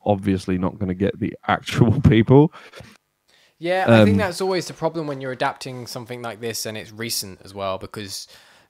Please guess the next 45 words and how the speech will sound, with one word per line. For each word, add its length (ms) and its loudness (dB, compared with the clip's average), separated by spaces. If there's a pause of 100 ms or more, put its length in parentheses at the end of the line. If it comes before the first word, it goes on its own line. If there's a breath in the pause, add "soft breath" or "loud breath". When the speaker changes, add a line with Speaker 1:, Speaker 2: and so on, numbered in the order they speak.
Speaker 2:
the 120 -4
people 360 -6
that 120 -8
you're 180 -14
kind 360 -12
of 240 -12
selling 380 -8
to, 480 -10
well, 220 0
uh, 200 -12
some 260 -2
of 60 2
the 80 -8
people 180 -10
you're 100 -10
selling 260 -10
to 80 -18
at 60 -18
least 220 -12
are 40 -12
gonna 180 -12
be 80 -12
attached 440 -8
to 60 -16
those 180 -10
performances, 600 -16
and 100 -18
that's 200 -12
been 280 -14
the, 220 -14
the 120 -18
Last 320 -8
of 40 -20
Us 80 -20
conversation, 640 -20
really. 200 -18
Everyone's 360 -12
so 140 -8
attached 400 -8
to 80 -14
those 240 -12
characters 500 -12
and 100 -20
those 140 -18
performances, 640 -18